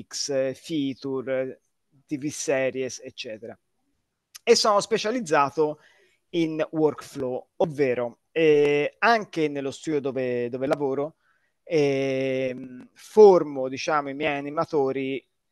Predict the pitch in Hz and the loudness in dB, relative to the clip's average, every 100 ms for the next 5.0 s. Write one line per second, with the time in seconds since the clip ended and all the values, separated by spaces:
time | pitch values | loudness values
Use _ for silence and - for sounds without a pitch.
0 | _ 135 135 135 131 127 127 123 127 123 | _ -4 -2 -2 -2 -6 -12 -16 -18 -20
1 | 123 _ - 156 165 165 160 160 160 160 | -20 _ -20 2 6 6 4 2 4 2
2 | 123 _ _ _ 147 139 - 175 160 151 | 0 _ _ _ -10 -8 -6 -6 -6 -4
3 | 165 170 - 160 143 139 151 139 - 131 | 0 -2 -2 -6 -4 0 0 0 -6 -12
4 | 120 113 175 160 135 127 123 _ 127 | -12 -8 -2 -2 -2 -6 -10 _ -16